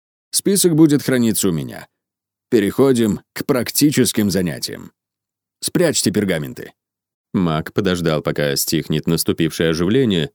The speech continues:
и продолжил. Как вы думаете, можно ли пробить магические щиты физическим предметом?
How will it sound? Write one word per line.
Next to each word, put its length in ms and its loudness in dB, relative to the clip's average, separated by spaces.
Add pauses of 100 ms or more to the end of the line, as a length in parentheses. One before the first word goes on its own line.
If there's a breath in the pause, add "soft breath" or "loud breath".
(140)
и 100 2
продолжил. 680 -2 (500)
Как 240 -2
вы 100 6
думаете, 640 -4 (260)
можно 520 2
ли 240 -8
пробить 540 0
магические 680 0
щиты 500 0
физическим 800 2
предметом? 640 0